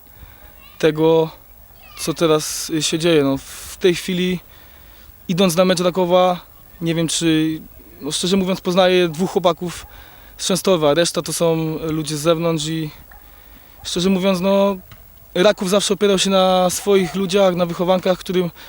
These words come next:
dobro tego klubu leżało na sercu. Teraz te proporcje się zmieniły całkowicie i, i mnie z boku, no, też trudno to oceniać, no. Przyszedł trener Mroczkowski, z którym też kiedyś miałem przyjemność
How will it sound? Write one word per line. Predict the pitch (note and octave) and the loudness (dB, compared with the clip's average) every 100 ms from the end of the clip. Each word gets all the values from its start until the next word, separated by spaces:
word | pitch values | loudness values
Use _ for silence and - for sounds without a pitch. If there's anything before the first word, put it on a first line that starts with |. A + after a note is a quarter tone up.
| - - - | -20 -20 -8
dobro | D#3+ F3 F3 | -2 -2 -2
tego | F3 F3 | -4 -2
klubu | F#3 F3+ F#3 F3+ - - - - | -2 0 0 -2 -8 -20 -16 -6
leżało | D#3+ F#3 | 2 2
na | F#3 | 2
sercu. | F3 F3+ - | -2 -4 -6
Teraz | C#3 E3+ E3 D#3+ - - - - - - - | -4 2 2 0 -8 -16 -20 -20 -20 -18 -8
te | E3+ | -2
proporcje | F3 E3 F3+ - F3+ F3 - - - - | -2 0 -2 2 2 2 -2 -18 -20 -12
się | - E3+ E3+ | -2 0 0
zmieniły | D3+ F3 F3 E3+ | 0 -2 0 0
całkowicie | E3+ D#3 E3 E3+ F3+ E3+ | -2 -2 -4 -4 -2 0
i, | E3+ E3 - - - - - - - - - - - - - | -2 -6 -12 -20 -20 -20 -20 -20 -20 -20 -20 -20 -20 -14 0
i | |
mnie | A3 B3+ | 4 4
z | F3 | 4
boku, | F3+ A#3 A3+ A#3 | 2 0 2 0
no, | A3+ A#3 A3+ - - | 2 0 -2 -6 -4
też | - - | -2 0
trudno | B3+ A#3+ | 2 2
to | G#3 | 4
oceniać, | A#3 - A#3 D#3+ C#3 | 0 2 4 4 2
no. | C#3+ C3+ C3+ - - - - | 0 -2 -2 -8 -20 -20 -16
Przyszedł | - F#3 F3+ - | -8 -4 -4 -2
trener | F3+ | -2
Mroczkowski, | E3+ E3 - F3 - F#3+ F3+ - - - - - - - - - | -2 -4 -6 -8 -6 -6 -6 -12 -20 -20 -20 -20 -20 -20 -20 -20
z | - | -14
którym | - D3+ | -8 -6
też | D#3+ | -6
kiedyś | - E3+ | -2 -2
miałem | D#3+ E3 D#3 | 0 0 0
przyjemność | - E3 D#3+ - | -2 0 0 -4